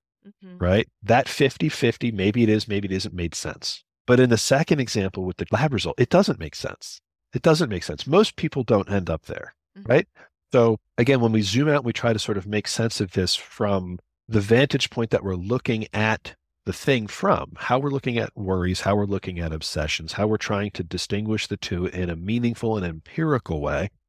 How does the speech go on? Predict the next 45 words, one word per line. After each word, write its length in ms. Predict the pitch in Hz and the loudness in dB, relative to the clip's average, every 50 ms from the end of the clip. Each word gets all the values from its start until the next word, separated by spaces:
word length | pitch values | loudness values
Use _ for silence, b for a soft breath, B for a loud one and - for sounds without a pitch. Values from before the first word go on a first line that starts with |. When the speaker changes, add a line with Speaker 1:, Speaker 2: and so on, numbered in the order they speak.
| _ _ _ - | _ _ _ -2
Speaker 2:
I 160 | - 101 110 | 2 2 2
think 520 | 107 - - - 156 165 131 95 98 113 - | 2 2 0 2 2 4 2 2 -2 -4 -4
they 120 | 95 95 90 | -2 0 2
are 200 | 90 92 90 87 | 2 2 0 0
distinct. 560 | - 82 - - - - - - _ - - _ _ _ _ - | -2 -4 -6 -6 -6 -8 -10 -12 _ -20 -20 _ _ _ _ -6
And 160 | - - - | 0 2 2
I 40 | 202 | 2
think 240 | - - 113 - - | 2 2 0 2 0
inferential 460 | 104 101 - 110 98 101 - - 95 | -2 -2 0 0 0 0 0 -4 -6
confusion 420 | - - 92 - - 90 80 85 | -6 -10 -10 -6 -6 -6 -6 -6
helps 340 | - - 101 92 - - - | -6 -4 -4 -4 -4 -4 -4
us 180 | 90 80 - - | -4 -4 -4 -6
distinguish 680 | - - 110 - - - 165 175 165 123 - - - | -6 -6 -6 -4 -2 -2 -2 -2 -2 -4 -4 -6 -6
that, 280 | - - - - - - | -8 -8 -10 -12 -10 -4
right? 220 | - 85 98 98 | 0 0 2 2
Like, 240 | 101 95 90 - - _ _ _ _ _ _ _ _ _ _ - | 2 2 0 -2 -6 _ _ _ _ _ _ _ _ _ _ -2
we 80 | 113 110 | 0 2
don't 100 | 110 110 | 2 2
have 120 | 107 95 | 0 -2
to 80 | 95 85 | -2 -2
get 160 | 87 92 87 | 0 0 0
into 180 | 92 87 - - | 0 -2 -4 -8
the 80 | - | -12
psychometrics 840 | - - - 80 80 - - 78 76 73 73 - - - - - - - | -10 -8 -6 -6 -6 -6 -6 -8 -6 -8 -8 -8 -10 -10 -10 -10 -10 -8
and 60 | 80 | -8
all 100 | 76 73 | -6 -6
that, 220 | 73 78 78 82 - | -4 -4 -4 -4 -4
but 140 | - 85 85 _ - | -6 -8 -8 _ -2
that 160 | - 90 - | -2 -2 -2
there's 220 | - 98 87 - | -2 -2 -2 -4
clear 400 | - - - - - 123 123 127 | -6 -8 -10 -6 -2 0 2 2
research 560 | 117 98 95 85 80 - - 85 85 85 - - | 2 0 -2 -2 -4 -4 -4 -4 -4 -6 -8 -8
that 160 | - 82 - | -10 -10 -10
suggests 600 | - - - 87 - - 78 73 85 - - - - - | -8 -10 -8 -6 -6 -6 -6 -6 -6 -6 -8 -8 -8 -8
that 160 | 85 78 - - _ _ - | -8 -8 -8 -10 _ _ -10
high 280 | - - - - 104 113 | -6 -4 0 4 4 4
levels 320 | 120 113 113 110 113 104 | 6 4 2 2 0 -2
of 100 | 101 92 | -2 -2
inferential 480 | 92 90 90 - 95 87 90 - - 120 | -4 -4 -4 -4 -4 -4 -4 -4 -8 -12
confusion 540 | - - 110 - - 78 71 67 - - 80 | -12 -14 -14 -12 -10 -10 -8 -6 -8 -6 -6
are 100 | 80 78 | -6 -8
indicative 720 | 78 73 - 80 80 - - 87 85 82 78 87 - - - | -8 -6 -6 -6 -6 -4 -4 -4 -4 -4 -6 -8 -10 -10 -8
of 180 | 95 87 - | -8 -8 -6
obsessional 680 | 85 78 76 - - - 95 - - - - 98 95 95 | -6 -10 -8 -8 -6 -4 -4 -2 -2 -4 -4 -4 -6 -6
doubting, 480 | - - - 69 - - 78 90 117 | -6 -8 -6 -6 -6 -6 -6 -8 -10